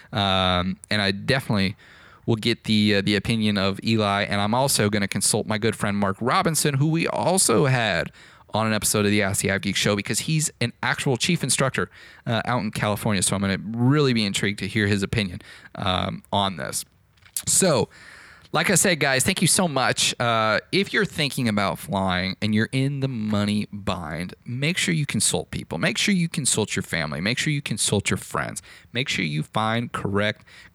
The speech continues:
good flight training schools, good flight instructors before you make the plunge and you make the investment. But make sure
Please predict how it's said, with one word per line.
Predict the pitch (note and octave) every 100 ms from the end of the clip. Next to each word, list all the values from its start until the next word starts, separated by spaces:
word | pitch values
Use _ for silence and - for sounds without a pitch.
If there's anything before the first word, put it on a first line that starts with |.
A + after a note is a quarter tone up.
| A#2+
good | G#2+ B2 B2+ B2 B2 - - _
flight | - - G#2+
training | - B2 B2
schools, | A#2 - - G2+ G2 - G#2+
good | G#2 A2 A2+ A#2+ A#2 _
flight | - - G2+ G2+
instructors | - G#2+ - - G2+ - F#2 F#2
before | - - - - G#2+ A2 G#2+
you | G#2+
make | A2 G2+ -
the |
plunge | G#2 - G2 F#2+ F#2 G2 -
and | A2
you | G#2
make | F#2+ F#2+ -
the | G2+
investment. | F#2+ - - - - - - -
But | F#2+
make | G2+ B2 -
sure | - G2+ G2